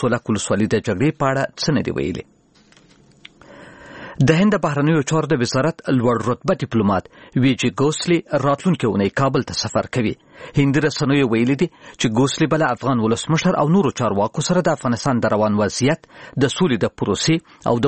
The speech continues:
وتښتول شویو هندي انجینرانو د خلاصون لپاره پر روانو هڅو خبرې وکړي. راپورونه وایي چې دا هندي ډیپلوماټ به له افغان مشرانو وغواړي چې له خپل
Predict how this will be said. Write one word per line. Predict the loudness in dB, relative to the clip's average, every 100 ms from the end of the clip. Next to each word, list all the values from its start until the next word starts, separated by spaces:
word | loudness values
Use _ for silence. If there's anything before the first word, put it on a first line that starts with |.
| 0
وتښتول | 0 -2 -2 -2 -2 0
شویو | 0 0 2
هندي | 2 4 2
انجینرانو | 2 0 0 2 0 0
د | -2
خلاصون | -2 -2 2 2
لپاره | 2 0 -2 -6 -20 -8
پر | -4
روانو | 0 0 2 0 -2
هڅو | -4 -2
خبرې | 0 0 0
وکړي. | -2 -2 -4 _ _ _ _ _ -6 0
راپورونه | 0 0 0 2
وایي | 2 0 -4 -18 -12
چې | -2 0
دا |
هندي | 2 0 0
ډیپلوماټ | -2 0 0 0 0
به | 0
له | 0
افغان | 0 0 2
مشرانو | 0 0 0 2
وغواړي | 0 0 0 -2 -10 -14 -2
چې | -2
له |
خپل | 0 0